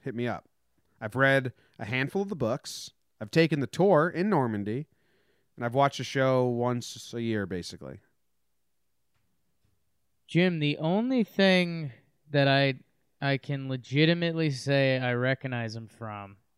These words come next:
Speaker 2: oh, he was in the original Twenty-four, but I mean, I don't, I don't remember that too well. Um, Jim, he was in a movie series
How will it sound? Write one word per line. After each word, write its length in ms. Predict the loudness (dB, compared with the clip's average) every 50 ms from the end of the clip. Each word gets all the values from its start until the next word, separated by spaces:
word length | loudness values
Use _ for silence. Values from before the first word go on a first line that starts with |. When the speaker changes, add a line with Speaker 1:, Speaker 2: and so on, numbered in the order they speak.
| _ _ _ _ _ _ _ _ _ _ _ _ _ _ _ _ _ _ _ _ _ _ _ _ _ _ -8
Speaker 2:
oh, 120 | -4 -2 -2
he 80 | -2 -2
was 160 | -2 -4 -6
in 100 | -8 -8
the 120 | -6 -6
original 440 | -4 -2 -2 -4 -4 -4 -8 -10 -10
Twenty-four, 1160 | -12 -12 -10 -8 -8 -8 -8 -10 -12 -16 -14 -10 -8 -8 -6 -4 -4 -2 -2 -2 -4 -6 -8 _
but 140 | -8 -8 -8
I 80 | -8 -8
mean, 180 | -10 -10 -10 -8
I 100 | -8 -8
don't, 220 | -8 -10 -10 -12 _
I 100 | -12 -10
don't 160 | -10 -10 -12 -14
remember 400 | -16 -14 -12 -12 -8 -6 -6 -4
that 280 | -2 -2 -2 -4 -6
too 200 | -6 -4 -2 0
well. 420 | 0 0 0 -2 -2 -4 -6 -8 _ _ _ _ _ _ _ _ _ _ _ -6
Um, 400 | -2 0 0 2 0 0 -4 -6 -12 _ _ _ _ _ _ _ _ _ _ _ _ _ _ _ -4
Jim, 220 | -2 0 0 2
he 140 | 2 2 4
was 180 | 2 2 2 2
in 460 | 2 4 4 2 2 -2 -4 -8 -6
a 100 | -6 -4
movie 680 | -2 2 2 2 4 4 4 4 4 4 2 0 -2 -4
series 840 | -8 -6 0 2 2 2 2 2 0 -2 -2 -8 -10 -14 -16 -18